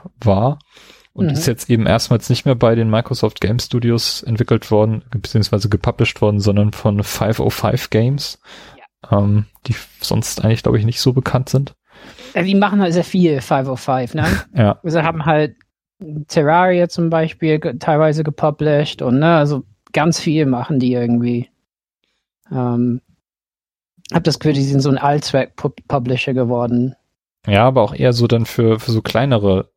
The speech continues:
Speaker 1: Entwicklerteams und,
Speaker 2: Ja.
Speaker 1: ähm, deswegen ist es umso mehr, ähm, bewundernswert, dass, dass Remedy auf die zugegangen ist oder Five oh five auf Remedy, keine Ahnung, wie da der Weg ga-, genau gegangen worden ist.
Speaker 2: Ja.
Speaker 1: Ähm,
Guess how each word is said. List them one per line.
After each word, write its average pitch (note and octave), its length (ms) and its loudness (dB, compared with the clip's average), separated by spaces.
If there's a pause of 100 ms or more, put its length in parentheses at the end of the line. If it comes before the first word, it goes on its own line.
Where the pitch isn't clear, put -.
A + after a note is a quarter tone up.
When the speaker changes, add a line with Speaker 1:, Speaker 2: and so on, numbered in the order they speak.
(420)
Speaker 1:
Entwicklerteams G2 1000 -4
und, G2 420 -10
Speaker 2:
Ja. C3 180 -12
Speaker 1:
ähm, G#2 300 -10
deswegen A2+ 280 0
ist A2+ 100 2
es - 360 0
umso A#2 300 4
mehr, A2 540 4 (520)
ähm, F#2+ 420 0
bewundernswert, G#2 760 0
dass, - 260 -10
dass - 240 -2
Remedy G#2 580 2
auf - 140 -4
die - 100 -16
zugegangen G2+ 560 -2
ist A2+ 180 0
oder G2+ 440 0
Five G#2 160 0
oh G2+ 60 -4
five G#2+ 260 -4
auf G2 200 -4
Remedy, G#2+ 360 2
keine G#2 260 0
Ahnung, G#2 240 -2
wie G2+ 100 -2
da G2 120 2
der F#2 140 2
Weg G2 180 0
ga-, G2 140 2
genau G2 320 0
gegangen G2 480 -2
worden F#2+ 240 2
ist. - 340 -4 (460)
Speaker 2:
Ja. C#3+ 260 0 (560)
Speaker 1:
Ähm, F#2 440 0